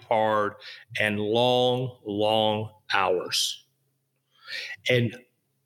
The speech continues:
ask yourself, how many hours a week do I work? How many days a week do I work?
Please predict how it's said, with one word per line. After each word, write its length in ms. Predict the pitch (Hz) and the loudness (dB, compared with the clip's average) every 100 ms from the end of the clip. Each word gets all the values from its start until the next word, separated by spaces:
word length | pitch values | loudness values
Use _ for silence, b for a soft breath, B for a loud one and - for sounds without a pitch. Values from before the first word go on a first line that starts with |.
| _ - | _ 0
ask 320 | 139 147 147 | 2 2 2
yourself, 640 | 156 135 - 156 127 - - - _ _ - | 2 2 2 2 2 -2 -10 -20 _ _ -14
how 200 | - 120 | -4 0
many 140 | 127 | 2
hours 180 | 127 120 | 2 0
a 60 | |
week 240 | 123 151 147 | 0 0 0
do 80 | 147 | 0
I 80 | |
work? 380 | 147 143 147 143 - b b b b b b _ | 2 2 0 -4 -18 b b b b b b _
How 180 | - 123 | -2 2
many 380 | 127 120 110 110 _ | 2 0 -2 -8 _
days 320 | 147 151 151 | 2 4 4
a 60 | 147 | 2
week 260 | 143 143 147 | 2 0 0
do 100 | 143 | 2
I 100 | 139 | 2
work? 360 | 143 143 131 | 2 0 -2